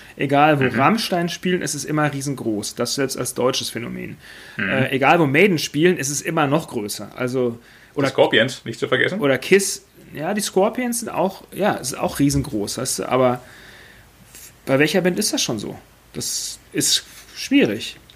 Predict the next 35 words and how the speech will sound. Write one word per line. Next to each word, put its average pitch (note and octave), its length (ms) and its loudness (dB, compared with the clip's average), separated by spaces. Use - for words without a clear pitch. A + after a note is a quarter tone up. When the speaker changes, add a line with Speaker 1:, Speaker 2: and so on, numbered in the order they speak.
Speaker 1:
Muss D#3+ 240 4
ja D4 140 4
auch C#3 80 0
nicht C3+ 180 0
zwingend C#3 300 2
so C#3 80 2
sein, B2+ 280 0
dass C3+ 180 0
man C3+ 120 0
immer D#3+ 260 2
solche C3+ 280 0
mega, B2+ 600 4
mega B2 500 2
Bands A#2 340 -2
hat, B2+ 140 -4
die C3+ 40 -2
eine B2+ 120 0
Mega-Show B2 680 2
Speaker 2:
Nee. A2 60 -4
Speaker 1:
machen. A2 320 -10
Also D3+ 180 6
Ghost B3 440 6
zum G#3+ 120 4
Beispiel, E3 580 2
muss E3+ 160 -2
man E3+ 160 2
sagen, E3+ 360 0
die D#3+ 80 -2
sind F#3+ 180 0
ja G3 80 2
auch G3 140 0
von F#3+ 140 -4
der E3+ 100 -2
kleinen G3+ 500 -2
Kack-Club-Band A#3+ 920 -2